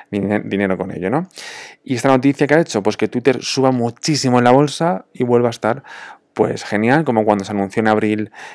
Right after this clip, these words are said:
que Twitter, que Elon Musk había comprado Twitter, ha vuelto a subir a los mismos, al mismo porcentaje en la bolsa, así que si tienes acciones en la bolsa de Twitter, pues felicidades porque ha subido muchísimo hoy con el anuncio de Elon Musk. Veremos los siguientes días con sus propios anuncios que va a hacer, como siempre, en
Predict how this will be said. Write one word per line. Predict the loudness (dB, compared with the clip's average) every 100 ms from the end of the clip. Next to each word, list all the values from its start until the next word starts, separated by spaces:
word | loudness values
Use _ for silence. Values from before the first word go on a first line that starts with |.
| -20 -2
que | 0
Twitter, | 2 4 6 8 8 6 4 2
que | 2
Elon | 2 2
Musk | 2 0 0
había | 0
comprado | 0 2 4 6 4 2
Twitter, | 0 -4 2 0 4
ha | 4
vuelto | 6 4
a |
subir | 2 4 4
a | 4 2
los | 2
mismos, | 0 0 2 0 -2 -12 -18 -16 -4
al | -2
mismo | 2 2 2
porcentaje | 0 -2 0 0 2
en |
la | 4
bolsa, | 4 2 -2
así | -4
que | -10
si | -4
tienes | -4 -4
acciones | -4 -2 -2 0
en |
la | 0
bolsa | 2 2
de | 2
Twitter, | 0 0 -2 -2 -12 -18 -18 -12
pues | -6 -4
felicidades | -4 0 2 2
porque | 0 -2
ha | -2
subido | 0 -2 2 2 0
muchísimo | -2 -6 -6 -4 -4 -4 -2
hoy | 0 0
con | 0
el | 2
anuncio | 2 0 -2 0
de |
Elon | 2 0 0
Musk. | 2 0 0
Veremos | 0 0 -2 -6 -8
los | -8
siguientes | -4 -2 -2 -2
días | -2 -2 -6 -18 -18 -20 _
con | 0 0
sus | 0
propios | -2 0 2
anuncios | 2 0 0
que | 2
va | 2
a |
hacer, | 4 2 2
como | 0 0
siempre, | -2 2 0 0
en | -2 -2